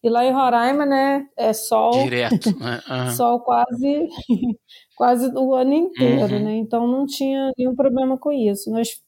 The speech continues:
Speaker 1: fizemos essa campanha, foi muito bem sucedida, eles gostaram muito e tal. A, a maioria das coisas que tão mais relacionadas, assim, a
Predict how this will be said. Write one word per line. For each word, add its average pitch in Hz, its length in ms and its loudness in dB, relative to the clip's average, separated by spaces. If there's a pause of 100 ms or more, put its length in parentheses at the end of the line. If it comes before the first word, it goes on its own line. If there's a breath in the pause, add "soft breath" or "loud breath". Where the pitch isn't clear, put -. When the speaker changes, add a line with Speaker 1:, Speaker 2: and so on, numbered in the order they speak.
(160)
Speaker 1:
fizemos 233 380 2
essa 247 220 2
campanha, 240 420 2
foi 262 160 2
muito 240 340 0
bem 240 160 2
sucedida, 220 840 0
eles 202 180 -2
gostaram 214 560 0
muito 220 580 -4
e 214 40 -4
tal. 202 500 -4 (340)
A, 247 320 0
a - 40 2
maioria 320 480 2
das 302 260 0
coisas 294 840 0
que 277 140 -2
tão 269 840 0
mais 247 260 2
relacionadas, 254 840 2
assim, 233 600 -2
a 226 420 0